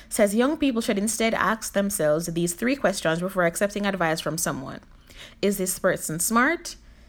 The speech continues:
Do they have a conflict of interest? And do they love me? All right. So I guess,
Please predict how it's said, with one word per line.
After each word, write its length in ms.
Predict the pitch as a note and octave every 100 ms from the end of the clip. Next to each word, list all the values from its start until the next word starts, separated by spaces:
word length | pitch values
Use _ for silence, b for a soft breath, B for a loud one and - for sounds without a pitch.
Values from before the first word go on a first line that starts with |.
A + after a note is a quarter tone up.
| b -
Do 120 | F#3+
they 120 | F#3
have 180 | G3+ E3
a 80 | D#3
conflict 500 | - G3 F3 E3+ E3
of 120 | D3+
interest? 560 | G#3+ A3+ A#3+ G#3+ - -
And 160 | E3+ E3
do 100 | F3
they 160 | D#3
love 260 | D3 C#3+ C#3+
me? 260 | C3+ - F#3+ - - - - - - - - - -
All 120 | C#4+
right. 360 | B3+ F#3+ A3+ -
So 140 | - A3
I 80 |
guess, 420 | A3+ C#4+ D4+ -